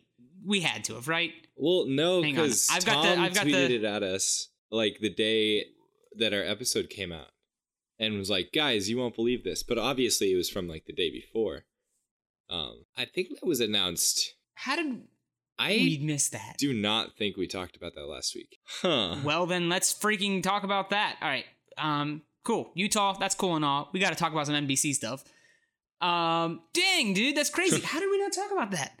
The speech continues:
Speaker 2: I, I think it
Speaker 1: All
Speaker 2: was
Speaker 1: right.
Speaker 2: just Wednesday. So it was, like, as far back as news could be, and it seemed like we should have talked about it by then.
Speaker 1: No.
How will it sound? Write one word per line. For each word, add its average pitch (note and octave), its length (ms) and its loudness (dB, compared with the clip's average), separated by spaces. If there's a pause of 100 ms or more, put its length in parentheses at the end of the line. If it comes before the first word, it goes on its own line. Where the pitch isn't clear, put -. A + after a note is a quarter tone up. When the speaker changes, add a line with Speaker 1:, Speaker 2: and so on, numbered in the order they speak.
(200)
Speaker 2:
I, F3 260 2 (240)
I A2 60 0
think G3+ 200 0
it B3 40 6
Speaker 1:
All A3+ 80 4
Speaker 2:
was G3+ 80 4
Speaker 1:
right. - 60 2
Speaker 2:
just - 420 0
Wednesday. A#2 540 0 (240)
So A2 340 0
it G#2+ 80 4
was, A2 320 0
like, G2 240 -4 (160)
as G#2 220 2
far A2+ 280 0
back G#2 300 -2
as F#2 160 -4
news G2 240 2
could F2 180 -6
be, F#2 320 -2 (180)
and F#2 160 -2
it - 140 -4
seemed G#2+ 440 0
like B2+ 200 0
we C3 100 0
should C3 200 -2
have C3 80 -4
talked B2 300 -8
about B2+ 200 -2
it B2+ 100 -4
by C3 120 -2
then. B2+ 240 -4 (840)
Speaker 1:
No. A2 1080 -8